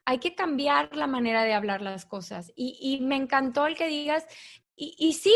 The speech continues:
está en nuestra responsabilidad ver, eh, y enseñarle a nuestros hijos ese Dios de amor y ese Dios de bueno y de perdón y, y no el que me va a castigar.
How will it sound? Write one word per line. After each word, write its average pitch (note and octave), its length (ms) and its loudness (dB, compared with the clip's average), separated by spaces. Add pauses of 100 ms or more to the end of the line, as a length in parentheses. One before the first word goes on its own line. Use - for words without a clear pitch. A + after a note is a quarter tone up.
está D4+ 240 2
en D#4+ 60 2
nuestra F#4 260 0
responsabilidad C#4+ 880 0
ver, C4 480 -2 (400)
eh, B3 440 -2
y C4+ 180 -2
enseñarle C4 520 0
a - 20 2
nuestros D#4+ 420 -6
hijos C4+ 260 -6
ese D4+ 240 -2
Dios D4 220 -2
de D4 80 -2
amor A#3+ 340 0
y B3 160 -6
ese B3+ 220 -2
Dios C4 340 -2 (360)
de A#3 340 0 (180)
bueno B3 640 4 (240)
y B3 120 -2
de B3 100 4
perdón A#3 760 0 (140)
y, A#3+ 320 -4
y A#3+ 100 4
no C4 200 6
el C#4+ 340 0 (220)
que A#3+ 100 4
me A#3+ 140 6
va A#3+ 100 6
a A#3+ 80 -2
castigar. A3+ 800 -2